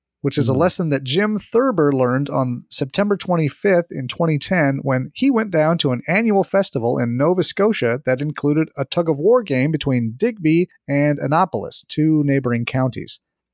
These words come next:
Speaker 1: Jim was in the contest when he spotted a loop in the rope and thought it looked like a right fine place to put a,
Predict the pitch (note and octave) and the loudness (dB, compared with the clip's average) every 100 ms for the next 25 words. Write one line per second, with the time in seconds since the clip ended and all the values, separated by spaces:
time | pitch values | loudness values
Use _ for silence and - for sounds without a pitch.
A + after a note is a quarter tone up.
0 | - C#3 A#3+ C#4 G#3+ G3 F#3 D#3+ - B3+ | -6 0 2 2 2 2 2 0 -4 -2
1 | E4+ - D3 C3+ C3 C#3 D#3 C#3+ C#3+ - | -2 0 0 2 0 0 0 0 0 -2
2 | C#3+ E3+ G3 G3 F3+ D#3 C3 D#3 C4 A3+ | 0 2 4 2 0 0 2 2 0 0
3 | F3 F3 A3 G#3+ - C#3+ C#3 C#3+ F3 F#3+ | 0 4 2 2 -4 -4 -4 -2 2 2
4 | G3 F#3+ F#3+ D3 B2+ F#3+ D4+ - C4+ C4+ | 2 0 2 2 2 2 0 2 2 2
5 | B3+ D4 - G3 F#3+ | 2 2 0 0 2